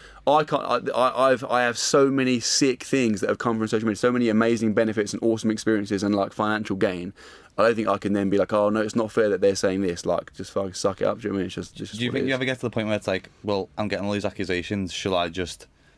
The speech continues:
Speaker 2: blast the shit out of Trent to be an absolute house?"
Speaker 1: Mate, if I, do you
Speaker 2: <laughs>
Speaker 1: kn-, how many times I've thought that? Like, yeah, if I, if this was going back ten years, or if I was a single guy, yeah, I'd be, I don't know, I don't, I don't know if I would, but I'd be very tempted just to be, just to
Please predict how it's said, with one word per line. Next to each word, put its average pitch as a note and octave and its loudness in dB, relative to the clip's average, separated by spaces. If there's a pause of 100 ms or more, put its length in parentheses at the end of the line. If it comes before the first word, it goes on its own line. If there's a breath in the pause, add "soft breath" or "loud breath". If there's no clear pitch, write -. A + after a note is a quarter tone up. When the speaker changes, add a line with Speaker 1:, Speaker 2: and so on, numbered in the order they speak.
(260 soft breath)
Speaker 2:
blast G2 -2
the G#2 -4
shit F#2+ -4
out F#2 -2
of F#2+ -2
Trent F2+ -4
to F2+ -12
be G2 0
an F#2 0
absolute F2 -4
house?" E2+ -6
Speaker 1:
Mate, D3 0
if - -2
I, E3 0
do E3+ -2
you F#3+ 0
Speaker 2:
<laughs> - -
Speaker 1:
kn-, C#3+ -2
how D#3+ 0
many E3 2
times D3 0
I've C3 0
thought C#3+ 2
that? F#2+ 2
Like, F#2+ 0
yeah, F#2+ 2
if G#2+ -2
I, C#3 4
if C3+ -4
this D3+ -4
was D#3+ -2
going C#3+ 2
back B2+ 0
ten B2+ 2
years, G#2+ 4
or A2+ 6
if A2+ 0
I B2+ 6
was B2+ 0
a A#2 -4
single C3 0
guy, A2 2
yeah, F2 2
I'd G2 -2
be, G2 0 (580 soft breath)
I F2 -4
don't F2 -2
know, E2+ 0
I - 2
don't, C#3+ 2
I F3+ 0
don't G3 4
know A3 0
if G3 0
I E3+ 6
would, D3 4
but B2+ -2
I'd G#2+ 2
be A#2+ 2
very A#2+ 4
tempted A2+ -2
just G#2 -6
to A2 -2
be, G2 -6
just A#2+ -4
to A#2+ 0